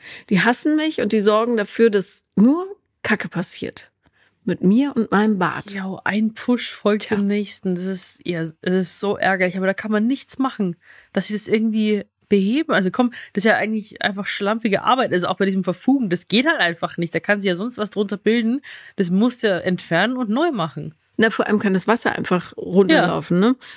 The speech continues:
Speaker 1: Und wieder in den Keller, weshalb die ganze Kacke ja überhaupt erst rausgestemmt wurde. Aber wir haben noch eine weitere Täuschung.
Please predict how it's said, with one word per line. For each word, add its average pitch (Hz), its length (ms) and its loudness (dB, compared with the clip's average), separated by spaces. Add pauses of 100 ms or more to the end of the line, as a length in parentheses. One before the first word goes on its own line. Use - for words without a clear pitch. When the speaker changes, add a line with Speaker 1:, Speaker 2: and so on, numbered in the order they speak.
(180)
Speaker 1:
Und 180 340 2
wieder 226 320 4
in 190 60 -4
den 196 100 2
Keller, 233 340 4
weshalb 202 440 2
die 196 100 2
ganze 185 340 2
Kacke 208 280 0
ja 196 80 4
überhaupt 196 280 -2
erst 170 200 -2
rausgestemmt 180 560 0
wurde. 190 160 2 (320)
Aber 240 340 4
wir 185 140 2
haben 214 100 2
noch 190 140 0
eine 180 260 0
weitere 185 380 2
Täuschung. 214 560 2